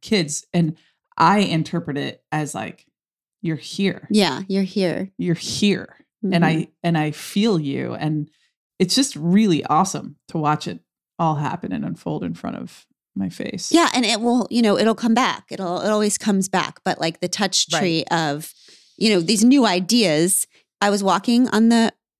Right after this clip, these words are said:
Speaker 2: on the beach yesterday morning, and I, there were, like, these tire tracks because the lifeguards ride their little trucks in the morning.
Speaker 1: Mm-hmm.
Speaker 2: And the wave came up, and the whole wave curved into the two tracks, right,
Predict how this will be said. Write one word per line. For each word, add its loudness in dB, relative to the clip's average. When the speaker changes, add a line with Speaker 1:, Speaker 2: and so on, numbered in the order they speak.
Speaker 2:
on 2
the 2
beach -4
yesterday 0
morning, 0
and 0
I, 2
there 0
were, 2
like, -2
these -6
tire 0
tracks -2
because -6
the -2
lifeguards -2
ride -2
their 2
little -2
trucks -2
in -4
the -2
morning. 2
Speaker 1:
Mm-hmm. 0
Speaker 2:
And 2
the 2
wave 2
came 2
up, 0
and -2
the -2
whole 0
wave 0
curved 0
into 2
the -2
two 0
tracks, -2
right, -2